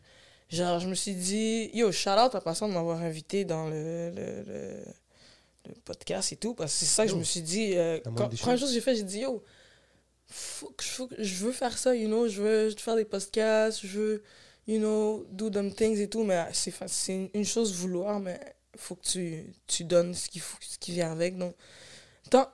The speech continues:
Speaker 1: et si longtemps que j'avais, j'arrivais pas à me, à me, pouvoir me voir là, parce que j'avais pas le, le, le contenu pour aller là,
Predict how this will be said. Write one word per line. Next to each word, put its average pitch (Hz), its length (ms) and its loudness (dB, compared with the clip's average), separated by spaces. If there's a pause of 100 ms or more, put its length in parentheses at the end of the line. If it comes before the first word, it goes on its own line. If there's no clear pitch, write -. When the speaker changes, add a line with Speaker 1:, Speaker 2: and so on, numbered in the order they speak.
Speaker 1:
et 220 80 2
si - 160 4
longtemps 220 260 4
que 220 60 4
j'avais, 185 280 8
j'arrivais 175 440 2
pas 214 200 8
à 185 220 2
me, 185 260 4 (100)
à 170 100 2
me, 180 180 0
pouvoir 175 300 4
me 185 100 2
voir 175 320 4
là, 190 140 6
parce 180 120 4
que 170 40 4
j'avais 170 160 4
pas 190 160 2
le, 165 580 0 (1040)
le, 160 380 -2
le 170 120 -6
contenu 233 540 8
pour 185 280 0
aller 180 260 6
là, 202 340 6